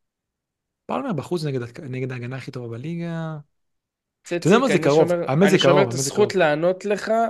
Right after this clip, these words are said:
Speaker 2: אחרי המשחק נגד ביירן, אה, יום שישי ניגש ל-, לסוגיה הזאת.
Speaker 1: כן, זה נכון, נדע את זה אז.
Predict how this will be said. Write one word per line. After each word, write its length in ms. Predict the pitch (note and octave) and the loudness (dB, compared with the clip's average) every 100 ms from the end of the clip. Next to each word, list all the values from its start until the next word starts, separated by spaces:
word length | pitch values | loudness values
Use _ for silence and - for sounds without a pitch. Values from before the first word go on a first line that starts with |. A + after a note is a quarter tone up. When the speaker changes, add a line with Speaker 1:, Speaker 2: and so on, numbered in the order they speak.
| - | -4
Speaker 2:
אחרי 260 | - D3+ | -12 -10
המשחק 420 | C#3+ C#3 - - C3+ | -8 -10 -14 -16 -16
נגד 300 | - C3 B2+ | -14 -12 -8
ביירן, 440 | D3 F3 G3+ A3+ A#3 A#3+ _ _ _ _ _ _ _ | -4 -2 -2 -4 -6 -14 _ _ _ _ _ _ _
אה, 40 | C#3 B2+ B2+ B2+ B2+ B2+ | -16 -14 -14 -16 -16 -14
יום 180 | C3 C#3+ | -12 -12
שישי 460 | - C3+ - C3 - - | -12 -14 -10 -12 -14 -20
ניגש 360 | C#3 C3+ C3 C3 | -18 -16 -16 -14
ל-, 360 | C#3 C3 C3 C3+ | -14 -14 -16 -16
לסוגיה 500 | C3+ C#3+ C3+ C#3 C3 | -16 -16 -14 -12 -12
הזאת. 320 | C3 C3 _ _ _ _ _ _ _ _ _ - | -14 -18 _ _ _ _ _ _ _ _ _ -12
Speaker 1:
כן, 140 | A#2 D3 | -12 -10
זה 380 | C3+ C#3 C3+ C3+ | -8 -6 -4 -6
נכון, 260 | C3+ A#2 B2 - C3 | -8 -8 -12 -10 -10
נדע 180 | B2+ | -8
את 60 | C3+ | -6
זה 120 | C3 | -6
אז. 200 | A#2+ - | -8 -14